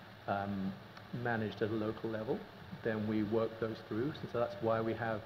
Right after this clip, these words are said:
a renal unit in Taree. It's why we have a renal unit in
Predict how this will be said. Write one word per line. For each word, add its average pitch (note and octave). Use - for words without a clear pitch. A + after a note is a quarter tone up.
a A2+
renal A#2
unit G#2+
in D#3+
Taree. A2+
It's -
why A#2
we A2+
have A2+
a A2+
renal A2
unit G#2+
in G#2+